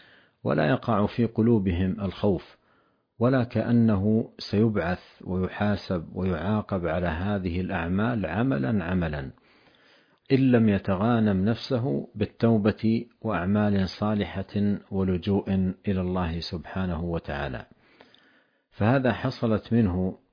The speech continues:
قبلة وجاء مشفقا خائفا، وأخبر النبي صلى الله عليه وسلم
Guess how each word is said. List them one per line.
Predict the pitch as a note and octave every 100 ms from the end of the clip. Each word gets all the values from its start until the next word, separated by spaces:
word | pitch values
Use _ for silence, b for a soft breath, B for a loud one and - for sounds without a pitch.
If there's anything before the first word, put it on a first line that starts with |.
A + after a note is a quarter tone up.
| _ -
قبلة | B2+ G2+ F2 E2 - _ _ _
وجاء | G#2 G2 G#2+ G2
مشفقا | G2+ A#2+ - - G2 F#2+ F2+
خائفا، | - G2 E2 E2+ E2+ D#2 - b b b b b b -
وأخبر | - A#2+ B2+ A#2+
النبي | A#2 A2+ G#2+ B2+ A#2+
صلى | G#2 - A2
الله | G#2+ A2+ G#2+ F2+
عليه | G#2 A2+ G#2+
وسلم | G#2 G2 - B2+ B2 C3 C3+ C#3+